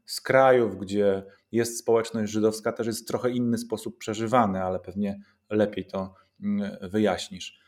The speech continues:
E, jakiego rodzaju to jest relacja? Jakiego rodzaju zainteresowanie wykazują,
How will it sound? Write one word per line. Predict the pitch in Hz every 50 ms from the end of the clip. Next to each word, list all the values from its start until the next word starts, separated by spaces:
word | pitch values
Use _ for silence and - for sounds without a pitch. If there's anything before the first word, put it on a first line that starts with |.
| _ _ _ _ -
E, | 107 107 104 104 110 - - - - _
jakiego | 156 175 196 - 330 320 359
rodzaju | 330 247 - 247 226 214
to | 214
jest | 185 -
relacja? | 175 170 139 110 90 - - - 92 87 80 87 98 - -
Jakiego | 127 139 156 - 214 208 220
rodzaju | 202 190 190 185 180 175
zainteresowanie | 160 165 156 147 139 - - 139 131 - - 131 117 131 123 107 95 90 85 82
wykazują, | 85 95 - - 95 90 101 101 101 101 98 98 95 95